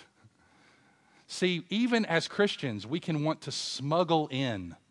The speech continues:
some worth to ourselves about why God saved us. Well, I mean, I was more inclined to trust God than they were.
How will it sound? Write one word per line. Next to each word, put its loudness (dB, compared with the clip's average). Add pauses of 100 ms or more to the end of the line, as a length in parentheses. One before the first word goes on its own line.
(440)
some -2
worth -2
to -2
ourselves -4
about -2
why -2
God -4
saved -10
us. -14 (600)
Well, -4
I -12
mean, -12 (580)
I -6
was -4
more -4
inclined -8 (360)
to -10
trust -8
God -10
than -10
they -12
were. -20